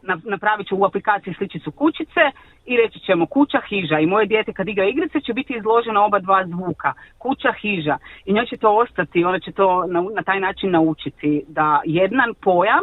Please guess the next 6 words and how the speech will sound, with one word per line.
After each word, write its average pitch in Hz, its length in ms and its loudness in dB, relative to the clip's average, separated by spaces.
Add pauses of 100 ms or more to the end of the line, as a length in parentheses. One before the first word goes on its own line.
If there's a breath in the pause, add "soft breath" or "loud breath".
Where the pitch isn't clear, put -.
(560 soft breath)
ima 214 240 2
više, 190 560 0
više 170 600 0
zvukova, 156 600 0
više 156 600 0 (240 soft breath)
izgovora. 127 680 -6